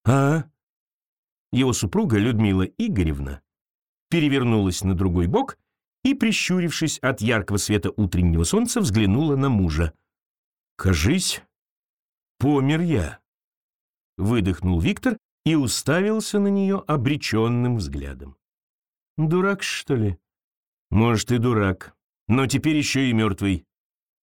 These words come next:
Людмила приподнялась, опершись на локоть, и широко зевнула. "Ты мне сначала сапоги зимние купи, как обещал, а потом и помирай.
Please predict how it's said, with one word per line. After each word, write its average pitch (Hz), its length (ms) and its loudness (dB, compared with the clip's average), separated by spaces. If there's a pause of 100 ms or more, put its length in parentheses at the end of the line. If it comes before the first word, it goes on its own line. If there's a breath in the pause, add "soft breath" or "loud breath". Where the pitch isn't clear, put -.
(120)
Людмила 110 720 2 (100)
приподнялась, 92 840 0
опершись 180 480 -2
на 180 100 0
локоть, 175 400 -2 (500)
и 127 80 -4
широко 135 440 0
зевнула. 107 640 2 (760)
"Ты 294 220 2
мне 277 180 2
сначала 240 420 -2
сапоги 214 500 0
зимние 160 420 0
купи, 139 440 -2 (160 loud breath)
как 139 220 -2
обещал, 139 480 0
а 123 60 0
потом 214 360 0
и 190 40 -2
помирай. 135 540 0